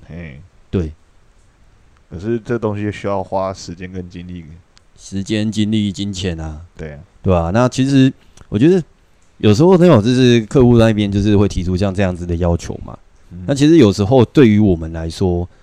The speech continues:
Speaker 2: 我们在安排课表的时候，就是希望能够越全面越好。我觉得以一般教练应该是，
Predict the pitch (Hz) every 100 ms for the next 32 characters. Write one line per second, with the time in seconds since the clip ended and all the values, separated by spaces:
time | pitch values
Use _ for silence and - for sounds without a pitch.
0 | _ 101 113 147 151 131 104 131 107 92
1 | 82 82 - 90 95 101 104 92 85 -
2 | 135 139 107 92 101 104 107 95 - 82
3 | 85 85 82 - _ _ _ _ _ _
4 | _ - 104 143 92 113 147 127 127 123
5 | 117 101 98 95 87 98 92 92 87